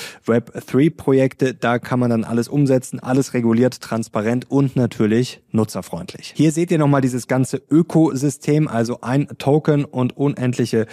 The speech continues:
Möglichkeiten. Es geht um den Vision Token und dann eben am Ende diese ganze Vision Chain. Jetzt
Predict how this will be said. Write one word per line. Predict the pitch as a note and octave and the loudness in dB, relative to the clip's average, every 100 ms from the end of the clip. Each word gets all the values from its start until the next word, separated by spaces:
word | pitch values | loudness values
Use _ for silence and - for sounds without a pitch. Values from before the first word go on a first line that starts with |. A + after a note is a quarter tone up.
| - - - | -10 -18 -2
Möglichkeiten. | B2 E3 D#3+ - C#3 C#3 | 2 4 2 2 0 0
Es | A#2+ - | -2 -2
geht | A#2 | -4
um | A#2 | 0
den | G#2+ G#2 | 2 2
Vision | C3+ C#3+ C3 | 2 2 0
Token | - B2 A#2+ A#2 | 0 0 0 -2
und | A2 G#2+ | -2 -2
dann | G#2+ | -2
eben | A#2 A#2 A#2 | 0 0 0
am | A2 G2+ | -2 -4
Ende | A2+ A2 | 0 0
diese | G#2+ G2+ | 0 -2
ganze | G2+ G#2+ A2 G#2+ - - - | 0 0 0 -2 -4 -14 -10
Vision | A#2 A#2+ - G#2 - | 0 0 0 -6 -8
Chain. | - C3+ C3+ E3 - | -6 0 2 2 0
Jetzt | B2+ C#3 - - | 0 0 0 -10